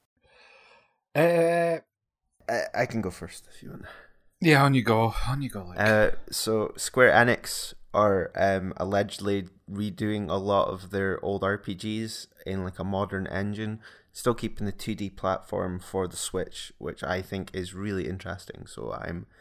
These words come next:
Speaker 2: quite intrigued. Uh, also, From Software are allegedly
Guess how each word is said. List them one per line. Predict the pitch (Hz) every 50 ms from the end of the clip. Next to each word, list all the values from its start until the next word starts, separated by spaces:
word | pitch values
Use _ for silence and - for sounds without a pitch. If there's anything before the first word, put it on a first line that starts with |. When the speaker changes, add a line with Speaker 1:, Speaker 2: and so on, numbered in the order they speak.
| - - _ _ _ _ _ _ _ _
Speaker 2:
quite | - - 120 120
intrigued. | - 117 110 - 123 123 127 - - - - - - - - _ - - - - _ _ _ _ - - -
Uh, | 107 104 104 104 98 - - - -
also, | - 113 120 117 - - 120 113 110 -
From | - - - 117 107 104 107
Software | - - 117 113 110 - - 95 95 98 101 92 - -
are | - - - 87 92 - -
allegedly | 92 95 101 107 110 110 104 92 82 - 90 90 90 92 92 98